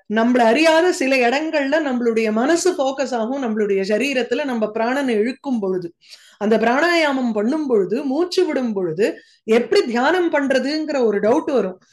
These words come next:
அந்த தியானம் பண்ணும் வழியை சொல்லி தரும் பொழுது ஒவ்வொரு இடத்துல நம்ம கான்சென்ட்ரேட் பண்றதுங்கிறது இருக்கு. ஹிருதயத்துல கான்சென்ட்ரேட் பண்றது ரொம்ப ஈஸி, நல்லது. விசுத்தி தொண்டையும் ஓகே தான், உங்களுக்கு அநாகதம்,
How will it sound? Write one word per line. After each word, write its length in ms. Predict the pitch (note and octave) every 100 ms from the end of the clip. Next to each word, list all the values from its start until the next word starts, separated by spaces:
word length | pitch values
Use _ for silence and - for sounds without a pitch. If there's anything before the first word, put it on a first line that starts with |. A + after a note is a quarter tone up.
| _
அந்த 260 | - G#3+ G#3
தியானம் 540 | F#3+ A3 D#4 F#4+ F#4+
பண்ணும் 480 | F4 D#4 D4 C4+ G#3+
வழியை 500 | F#3 A#3 E4 F4+ E4
சொல்லி 380 | - A3+ C#4 E4+
தரும் 340 | D4+ C#4 B3
பொழுது 420 | G3+ F#3+ E3+ D4+ F4+ _ _
ஒவ்வொரு 500 | F#3 A3 C#4+ E4 D#4+
இடத்துல 540 | B3+ B3+ F4 - G4+ F#4+
நம்ம 200 | D#4+ B3
கான்சென்ட்ரேட் 600 | A3+ C4 D4 C#4+ C4 G#3+
பண்றதுங்கிறது 640 | G#3+ G3+ G3 A#3+ A3 G3
இருக்கு. 340 | C#4 F3 - D#3+ _ _ _ A#3+
ஹிருதயத்துல 560 | C#4 F#4 F#4+ F4+ C#4
கான்சென்ட்ரேட் 580 | A#3 B3 D4+ D4+ C4 A3
பண்றது 380 | G#3+ G#3 G#3+ D#4+
ரொம்ப 560 | B3+ G#3 B3+ C#4+ A3 - _ -
ஈஸி, 460 | A#3 D4 A3+ G#3+ G#3+ _ _
நல்லது. 640 | G3 G3 B3 C#4+ G#3 G3+ - - - G3
விசுத்தி 540 | C#4 D4+ F#4+ D4+ D#4+
தொண்டையும் 680 | D4 D4 E4+ F4+ F4+ D#4+ C4+
ஓகே 180 | C#4 C4
தான், 120 | A#3
உங்களுக்கு 340 | G#3 G#3+ A#3+ G#3
அநாகதம், 560 | B3 D#4 C4+ D4 F#4+